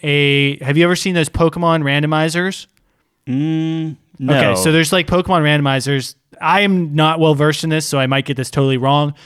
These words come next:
Speaker 1: But from my understanding, the randomizers are, like, you have, like, random Pokemon, so you can, you can, like, run into a Charizard as, like, your first battle or something.
Speaker 2: Oh.
Speaker 1: But what they just came out with, which is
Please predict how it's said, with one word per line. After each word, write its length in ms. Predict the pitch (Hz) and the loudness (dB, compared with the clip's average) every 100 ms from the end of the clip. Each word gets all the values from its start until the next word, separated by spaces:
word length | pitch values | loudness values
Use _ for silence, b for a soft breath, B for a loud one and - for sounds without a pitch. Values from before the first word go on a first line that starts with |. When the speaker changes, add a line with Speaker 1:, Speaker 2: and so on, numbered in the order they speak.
| B | B
Speaker 1:
But 140 | - 139 | -8 -6
from 140 | 147 | -2
my 200 | 151 185 | 2 2
understanding, 640 | 214 196 - 170 175 185 | 2 0 0 0 0 0
the 60 | 160 | 0
randomizers 720 | 135 151 160 156 156 147 147 | 0 0 2 2 2 2 0
are, 120 | 135 | 0
like, 320 | 131 127 123 - _ _ _ _ - | -2 -2 -4 -10 _ _ _ _ -6
you 180 | 147 139 | -2 0
have, 160 | 147 | 0
like, 160 | 143 135 | 0 0
random 400 | 127 131 139 135 | -2 -2 0 -2
Pokemon, 720 | - 127 127 156 151 160 165 151 b b | -2 -4 -2 0 2 2 -2 -8 b b
so 120 | - | -6
you 160 | 135 139 | -2 -2
can, 140 | 131 - | -4 -6
you 120 | 151 | -4
can, 100 | 143 | 0
like, 140 | 143 127 | 0 0
run 160 | 135 | -2
into 200 | 139 139 | 0 0
a 60 | 127 | -2
Charizard 680 | - 127 131 139 139 131 143 | -2 -2 0 2 2 0 -4
as, 200 | 135 120 - | -6 -8 -10
like, 140 | 139 120 | -10 -10
your 80 | 123 | -8
first 300 | - 131 - | -4 -6 -4
battle 300 | 113 123 135 | -4 -2 -2
or 80 | 135 | -2
something. 460 | 143 147 151 160 - b b | -2 -2 -2 -4 -10 b b
Speaker 2:
Oh. 380 | 104 117 160 98 | -2 0 0 0
Speaker 1:
But 280 | 185 190 165 | 0 -2 -2
what 120 | 156 151 | -2 0
they 80 | |
just 240 | 143 170 - | 0 -2 -2
came 160 | 180 165 | 0 2
out 140 | 175 | 4
with, 220 | 151 - | 2 0
which 160 | 143 135 | -4 -4
is 240 | 127 123 | -8 -10